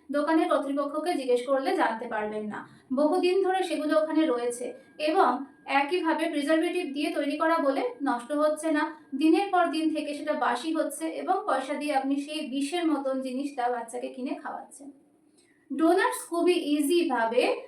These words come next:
বাড়িতে তৈরি করা যায়। তার জন্য আপনার ইনগ্রেডিয়েন্টস লাগবে শুধুমাত্র আটা এবং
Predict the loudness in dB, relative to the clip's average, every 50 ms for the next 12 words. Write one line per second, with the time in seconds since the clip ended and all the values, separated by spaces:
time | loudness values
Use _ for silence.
0 | -8 -2 0 0 0 0 -2 -2 -2 0 0 0 0 0 0 0 2 2 0 0
1 | 0 0 2 2 2 0 0 0 0 0 0 0 0 -2 -2 -4 -4 -4 0 0
2 | 0 2 2 0 0 0 0 0 0 0 0 0 0 0 -2 -4 -4 -4 -6 -6
3 | -4 -4 -2 -2 -2 -2 -2 -2 -2 -4 -6 -12 -18 _ _ _ _ _ 0 2
4 | 2 2 2 0 0 0 -2 -2 -6 -14 _ _ _ _ _ _ _ _ _ _
5 | _ _ _ _ _ -4 -2 0 2